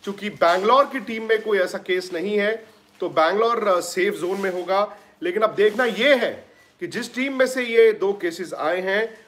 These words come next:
उस टीम ने किस किस टीम को कब कब खेला था, उन खिलाड़ियों का भी, अ, उन टीमों के भी जो है, वो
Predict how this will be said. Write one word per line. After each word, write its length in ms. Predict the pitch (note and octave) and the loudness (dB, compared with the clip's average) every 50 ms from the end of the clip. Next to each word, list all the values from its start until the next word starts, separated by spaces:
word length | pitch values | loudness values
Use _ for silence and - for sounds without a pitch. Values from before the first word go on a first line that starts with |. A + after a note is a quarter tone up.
| _ - | _ -6
उस 220 | - G3+ G3+ - - | -6 -4 -4 -6 -6
टीम 200 | A#3 A#3 A#3+ A#3 | -8 -8 -4 -2
ने 120 | A#3 A#3 | -2 -2
किस 260 | A#3 - B3+ B3 - | -2 -2 -6 -6 -6
किस 260 | - - C4 - - - | -6 -8 -10 -8 -8 -8
टीम 180 | A3+ A3 G#3+ | -8 -8 -6
को 180 | - - A3 G#3+ | -2 0 0 0
कब 300 | G#3+ - A3+ G#3+ - - | 0 -2 -4 -4 -4 -4
कब 140 | A#3 A#3 A3+ | -4 -4 -4
खेला 280 | - - F3 F3 F#3+ F#3+ | -4 -2 0 0 0 0
था, 520 | F#3+ G3 F#3+ F#3+ F#3+ - - - - _ - | 2 2 2 2 0 -2 -6 -16 -18 _ -4
उन 180 | A3+ C4 C#4 G#3 | -2 -2 -2 -2
खिलाड़ियों 420 | - A#3 G#3+ G3 G3 G#3 A3+ A3+ | 0 2 2 2 4 2 2 0
का 120 | G3+ A3 G#3 | 0 -2 -4
भी, 180 | G#3 G#3 E3+ | -4 -4 -4
अ, 160 | E3 F3 F3+ - | -4 -4 -4 -4
उन 140 | G#3+ A3+ A3 | -6 -6 -6
टीमों 280 | A3 A3+ A3 A3 A#3 G#3+ | -6 -6 -2 -2 0 0
के 80 | A3 | 0
भी 120 | G3+ G3+ G3 | -2 -4 -2
जो 140 | G3+ G#3 | -2 0
है, 100 | F#3+ G3 | 0 0
वो 240 | G3 F#3+ G3+ G3 F#3+ | 0 0 -2 -2 -4